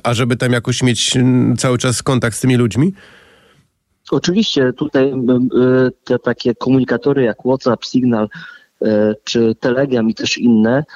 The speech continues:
Speaker 2: to jest coraz poważniejsza alternatywa, bo tak jak wspominaliśmy, klu-, kluczowym aspektem, e, mediów społecznościowych, takim,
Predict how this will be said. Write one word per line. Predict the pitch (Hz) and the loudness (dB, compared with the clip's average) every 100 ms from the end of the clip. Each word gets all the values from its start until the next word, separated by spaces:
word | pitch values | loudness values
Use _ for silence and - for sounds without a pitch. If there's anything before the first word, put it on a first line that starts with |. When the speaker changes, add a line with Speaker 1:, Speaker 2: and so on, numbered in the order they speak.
| - - - _ _ | -20 -20 -20 _ _
Speaker 2:
to | - | -2
jest | 151 156 - | 0 0 -2
coraz | 160 175 170 | 0 0 -2
poważniejsza | - 147 139 143 156 - 147 | -4 -2 -2 -4 -6 -4 -4
alternatywa, | 123 127 135 131 120 123 123 160 - - - _ - | -2 -2 0 0 0 -4 -2 -4 -6 -18 -20 _ -4
bo | 123 131 135 - - | 2 2 2 -4 -8
tak | 160 | -2
jak | 175 170 | -2 -4
wspominaliśmy, | - 151 156 123 107 - 117 104 _ - | -4 0 2 2 -2 -2 -2 -4 _ -10
klu-, | - 147 - | 0 0 0
kluczowym | - 139 - 175 165 | -2 -2 0 0 0
aspektem, | 131 - 143 - 139 127 - - - _ _ _ - | -4 -4 -6 -2 -2 -2 -8 -20 -20 _ _ _ -2
e, | 120 113 117 117 117 117 117 - | 0 2 2 2 2 0 -2 0
mediów | 127 151 135 | 0 0 -2
społecznościowych, | 135 123 117 117 123 - | -2 -2 -2 -2 -2 -2
takim, | 117 135 | -2 0